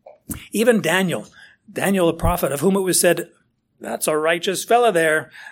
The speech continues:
You want to see what righteousness looks like? Look at Daniel's life." There's never, never, never anything negative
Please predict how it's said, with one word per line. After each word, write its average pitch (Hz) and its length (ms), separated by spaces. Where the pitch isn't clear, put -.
You 120 160
want 170 160
to 180 40
see 202 180
what 165 160
righteousness 190 560
looks 208 220
like? 202 180
Look 196 200
at 185 180
Daniel's 190 460
life." 139 160
There's 151 160
never, 170 440
never, 170 460
never 175 380
anything 196 640
negative 156 600